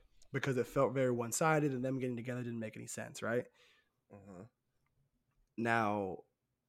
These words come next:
Speaker 1: somebody that's a mutual of mine said, "Oh,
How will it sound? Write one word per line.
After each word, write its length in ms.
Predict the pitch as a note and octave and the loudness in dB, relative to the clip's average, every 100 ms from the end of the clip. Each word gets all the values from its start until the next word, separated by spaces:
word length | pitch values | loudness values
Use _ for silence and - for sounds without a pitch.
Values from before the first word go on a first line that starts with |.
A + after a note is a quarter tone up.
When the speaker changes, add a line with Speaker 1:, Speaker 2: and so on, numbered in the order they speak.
| _ _ _ - | _ _ _ -8
Speaker 1:
somebody 720 | - C#3+ D3+ D3+ C#3+ C3 B2+ | -2 0 4 4 4 4 0
that's 260 | - B2 - | -2 -2 -2
a 40 | |
mutual 400 | B2+ D#3 - C#3+ | 2 2 6 4
of 80 | A#2+ | 4
mine 320 | A2+ G2 A2+ - _ _ _ | -2 -6 -8 -12 _ _ _
said, 500 | - - B2+ B2 A#2+ - | -4 -2 -2 -2 -6 2
"Oh, 440 | C3+ D3 C3+ A#2+ | 6 6 4 0